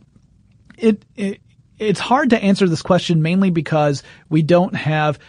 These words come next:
a uniform set of standards for every single hospital with every single,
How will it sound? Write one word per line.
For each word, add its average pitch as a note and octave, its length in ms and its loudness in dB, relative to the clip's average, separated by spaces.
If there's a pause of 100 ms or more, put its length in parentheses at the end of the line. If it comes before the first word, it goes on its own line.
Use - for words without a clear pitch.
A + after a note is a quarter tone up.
(140)
a C#3+ 100 -4
uniform E3 600 2
set D#3 240 -2
of D3 120 -4
standards D#3 840 -4
for C#3 380 -4
every E3 380 2
single D#3+ 420 -2
hospital C#3 760 -4
with C3 180 -8
every D#3 280 -2
single, C#3+ 380 -4